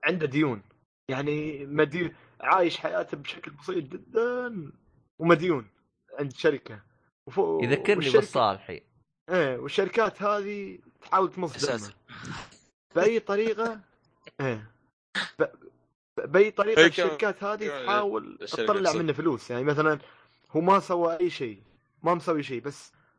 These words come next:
Speaker 1: هم يتدخلوا يسوي شيء على سبب يقول: "ها أنت دينت". يعني مثلًا شو أقول لك؟ عند، ما ب-، ما، ما بتكلم عن أي مثال في الس-، في الأنمي، ما عشان ما، ما يقول واحد والله حرقت. لا، بقول مثلًا مثال،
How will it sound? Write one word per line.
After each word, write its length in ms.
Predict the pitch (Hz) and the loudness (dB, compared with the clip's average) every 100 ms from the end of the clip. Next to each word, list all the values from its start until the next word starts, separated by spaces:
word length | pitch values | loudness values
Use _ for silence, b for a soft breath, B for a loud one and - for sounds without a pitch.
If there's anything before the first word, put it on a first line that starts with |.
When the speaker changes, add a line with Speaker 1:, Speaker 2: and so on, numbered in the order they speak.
| _ 175 | _ -2
Speaker 1:
هم 160 | 208 | 0
يتدخلوا 480 | 190 160 - 208 196 | -2 -2 -6 0 0
يسوي 320 | - 214 214 | 0 -6 -6
شيء 280 | - 440 - _ _ - | -6 -6 -6 _ _ -14
على 100 | 143 | -12
سبب 320 | 208 202 160 | -12 -16 -12
يقول: 220 | 170 170 | 0 4
"ها 180 | 151 143 | 4 2
أنت 500 | 143 147 147 139 135 123 123 | -2 -2 2 2 0 -4 -14
دينت". 460 | 123 147 147 120 - _ _ _ - | -2 0 0 -4 -14 _ _ _ -10
يعني 220 | 135 151 | -4 0
مثلًا 420 | 160 151 156 147 | 0 2 0 0
شو 140 | - 143 | -4 -6
أقول 200 | 127 123 | -6 -10
لك؟ 200 | 131 - _ _ _ _ | -12 -20 _ _ _ _
عند، 300 | 131 160 156 156 147 139 135 120 | -4 0 4 4 4 0 -2 -4
ما 140 | 175 | -2
ب-، 80 | 196 | 0
ما، 160 | 180 208 | -2 2
ما 140 | 214 | 0
بتكلم 380 | 165 - 175 160 | 0 -4 -4 -4
عن 120 | 165 | -6
أي 220 | 180 185 | -6 -6
مثال 320 | 165 147 165 147 | -10 -6 -6 -4
في 100 | 143 | -10
الس-، 220 | - 131 | -10 -16
في 200 | 131 143 | -12 -4
الأنمي، 380 | 139 120 104 104 | -4 -4 -12 -6
ما 220 | 139 151 | 0 0
عشان 260 | 135 151 | 0 -2
ما، 400 | 147 143 127 123 120 - 101 | -2 -2 -2 -6 -14 -20 -4
ما 140 | 143 | -2
يقول 180 | 143 139 | 0 2
واحد 320 | 135 123 - | 2 0 -4
والله 260 | 127 120 117 | -4 -4 -6
حرقت. 400 | - 117 - - | -10 -12 -10 0
لا، 160 | 160 | 0
بقول 440 | 120 143 160 143 147 | 0 0 -2 -2 -4
مثلًا 280 | 170 175 165 | -2 -2 -2
مثال، 440 | 147 180 170 | -2 -2 -2